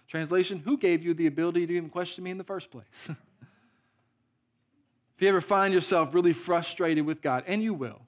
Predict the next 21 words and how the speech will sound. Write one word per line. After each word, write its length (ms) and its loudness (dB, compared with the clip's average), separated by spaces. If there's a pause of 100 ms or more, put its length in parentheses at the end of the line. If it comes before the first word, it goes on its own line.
we 140 0
all 160 4
will 260 -10 (200)
at 100 -16
certain 320 -14
times, 460 -20 (800)
We'd 140 0
be 120 2
very 300 4
wise 360 2
in 100 -8
those 200 -4
seasons 400 -4
to 60 -18
go 200 -2
back 300 -4
and 120 -16
read 220 -6
Job's 280 -10
thirty-eight, 520 -8
thirty-nine, 580 -12